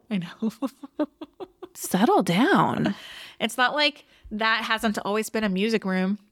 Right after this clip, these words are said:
Speaker 1: right?
Speaker 2: Mm-hmm.
Speaker 1: Okay. Do you have any other wishes?
Speaker 2: Oh, yeah.
Speaker 1: Oh, go ahead.
Speaker 2: Um, there's too much emphasis on Gethsemane winning the choir competition.
Speaker 1: Mm-hmm.
Speaker 2: The choir leader can only do so much if the students aren't talented. Like, they put, like,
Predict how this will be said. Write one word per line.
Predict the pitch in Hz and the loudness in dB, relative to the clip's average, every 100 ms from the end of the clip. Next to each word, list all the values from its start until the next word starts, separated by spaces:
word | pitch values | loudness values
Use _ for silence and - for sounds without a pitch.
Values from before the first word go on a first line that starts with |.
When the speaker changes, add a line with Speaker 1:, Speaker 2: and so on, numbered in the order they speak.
| - | -6
Speaker 1:
right? | 202 233 277 - | -2 0 0 0
Speaker 2:
Mm-hmm. | 220 226 233 226 240 - - | 0 2 2 2 0 -2 -2
Speaker 1:
Okay. | 240 220 185 170 - _ _ - | -2 0 -4 -4 -10 _ _ -2
Do | 294 | 2
you | |
have | 320 | 2
any | 311 302 | 0 0
other | 294 277 | 2 2
wishes? | 254 226 - - - - _ | 2 0 0 -2 -4 -12 _
Speaker 2:
Oh, | 330 262 | 0 2
yeah. | 175 220 160 - _ | 2 2 0 -6 _
Speaker 1:
Oh, | 262 359 | -2 0
go | 226 285 | 2 0
ahead. | 262 339 - - - | 2 0 0 -8 -2
Speaker 2:
Um, | 226 214 - | 2 2 2
there's | 226 233 | 0 0
too | 320 | 2
much | 381 - | 2 2
emphasis | 214 226 247 254 240 | 0 0 2 0 0
on | 214 208 | 2 2
Gethsemane | 190 202 202 196 202 | 2 0 2 2 4
winning | 175 180 185 | 2 2 2
the | 175 _ - | 0 _ -6
choir | - 170 175 | 0 2 2
competition. | 226 226 226 247 269 277 277 226 - | 2 0 2 2 2 2 0 -8 -8
Speaker 1:
Mm-hmm. | 214 214 240 285 | -6 -6 -8 -2
Speaker 2:
The | 214 254 247 | 2 4 2
choir | - 269 330 | 0 2 2
leader | 349 339 | 2 2
can | 269 | 2
only | - 226 240 233 233 - | 2 2 2 2 2 0
do | 175 202 202 | 0 2 0
so | - 202 | 0 2
much | 185 214 226 | 2 2 0
if | 196 | -2
the | 185 | -2
students | - 180 190 185 | 0 2 2 0
aren't | 180 175 | 0 0
talented. | - - 175 185 - 180 | 0 0 2 0 -2 0
Like, | 180 | 0
they | - 185 | 0 0
put, | 269 - | 0 -2
like, | 233 185 | -2 -4